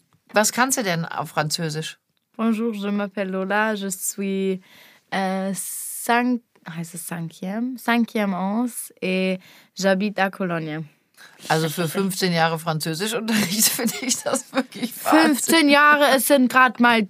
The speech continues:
Speaker 2: zwei. Nee, warte.
Speaker 1: Zwei
Speaker 2: Zwei
Speaker 1: Jahre.
Speaker 2: Jahre.
Speaker 1: Und da sprichst du drei Sätze?
Speaker 2: Nein, ich kann natürlich mehr, aber ich kann keine
Speaker 1: Ich kann auch noch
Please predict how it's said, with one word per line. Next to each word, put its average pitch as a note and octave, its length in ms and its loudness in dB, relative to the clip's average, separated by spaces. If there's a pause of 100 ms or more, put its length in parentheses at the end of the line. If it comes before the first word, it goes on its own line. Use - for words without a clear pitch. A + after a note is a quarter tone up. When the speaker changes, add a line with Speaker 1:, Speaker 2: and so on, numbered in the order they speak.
Speaker 2:
zwei. G#3+ 720 4
Nee, F#3+ 300 0 (100)
warte. F#3+ 260 -2
Speaker 1:
Zwei G#3 520 4
Speaker 2:
Zwei C#4 240 6
Speaker 1:
Jahre. C4 320 4
Speaker 2:
Jahre. F3+ 140 -2
Speaker 1:
Und F#3+ 160 -2
da G#3 80 4
sprichst B3 340 -2
du A#3 80 -4
drei A3+ 300 -2
Sätze? B3 460 -6
Speaker 2:
Nein, F#3 240 -2
ich F#3 100 -10
kann F#3+ 100 -6
natürlich F#3+ 320 -10
mehr, F3 380 -8
aber - 100 -14
ich - 100 -18
kann G3 160 -8
keine G3 120 -4
Speaker 1:
Ich F#3+ 40 -4
kann A3+ 160 4
auch B3+ 120 2
noch A3 180 2